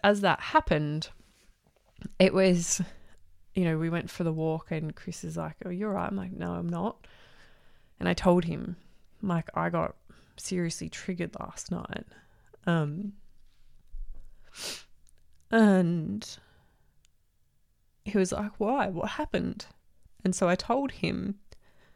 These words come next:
and I just started crying, similar to now. Yeah, I just started crying. I'm like, "This is what happened, and I couldn't get you off me, and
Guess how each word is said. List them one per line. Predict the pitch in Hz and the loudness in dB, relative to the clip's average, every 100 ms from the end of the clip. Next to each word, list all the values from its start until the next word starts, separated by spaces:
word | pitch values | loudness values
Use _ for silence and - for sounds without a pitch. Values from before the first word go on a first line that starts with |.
| - - _ - | -20 -20 _ -2
and | - - | 2 2
I | |
just | 165 180 | 2 -2
started | - 190 - | 0 0 0
crying, | - 185 170 165 165 208 202 - _ - - - - - - - | 0 2 2 2 -2 -4 -8 -18 _ -20 -20 -20 -20 -20 -20 -20
similar | - - 262 202 202 | -20 -8 -4 -2 -4
to | - | -4
now. | 175 - 226 277 - _ _ _ - - - - - _ - _ - - - - - - _ _ _ _ _ _ - - | -4 -2 -6 -6 -14 _ _ _ -20 -20 -20 -20 -20 _ -20 _ -20 -18 -18 -18 -20 -20 _ _ _ _ _ _ -14 4
Yeah, | 226 170 - - - - - | 4 4 0 -20 -20 -18 2
I | 277 | 6
just | 208 - | 6 6
started | 196 185 | 6 6
crying. | - 185 170 156 190 - - - - - - - - | 4 4 4 2 -4 -8 -20 -20 -20 -20 -20 -20 2
I'm | 202 | 4
like, | 202 - | 4 0
"This | 196 - | -4 -2
is | 220 | 0
what | - | -2
happened, | 208 226 - 202 | -4 -8 -6 -2
and | 190 | -2
I | |
couldn't | - - 220 | -2 0 0
get | 233 254 | 0 -2
you | 226 - | 0 2
off | 196 - | 2 2
me, | 208 185 220 | 0 0 -2
and | 208 180 170 190 | -2 0 0 -4